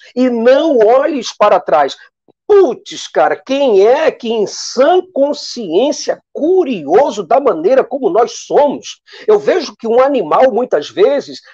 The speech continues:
quando tá correndo, ele tá olhando pra trás, ele corre, mas ele olha pra trás o tempo todo, isso é até mesmo a, a, a nossa amígdala, né? Ela faz com que o medo, aquele pavor, faça com que você olhe para as coisas que estão ao teu redor, certo? Isso te causa medo.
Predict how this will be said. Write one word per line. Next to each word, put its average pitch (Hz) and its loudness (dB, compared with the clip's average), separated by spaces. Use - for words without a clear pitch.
quando 240 0
tá 277 0
correndo, 214 0
ele 254 -2
tá 254 0
olhando 262 0
pra 254 -2
trás, 240 0
ele 233 -4
corre, 262 2
mas 254 0
ele 269 0
olha 247 2
pra - -2
trás 208 -2
o 226 -6
tempo 240 -8
todo, 262 0
isso 277 -6
é 269 2
até 269 0
mesmo 220 -2
a, 160 2
a, 196 2
a 190 0
nossa 220 -2
amígdala, 196 -6
né? 254 2
Ela 254 4
faz - 0
com - -8
que - -4
o 262 0
medo, 190 2
aquele 262 -2
pavor, 196 0
faça - -6
com - -20
que 233 -20
você 254 -4
olhe 262 4
para - -2
as - -10
coisas 240 -2
que - -20
estão 226 0
ao 220 -2
teu - -2
redor, 214 0
certo? 262 0
Isso 262 -4
te - -10
causa 277 0
medo. 220 -4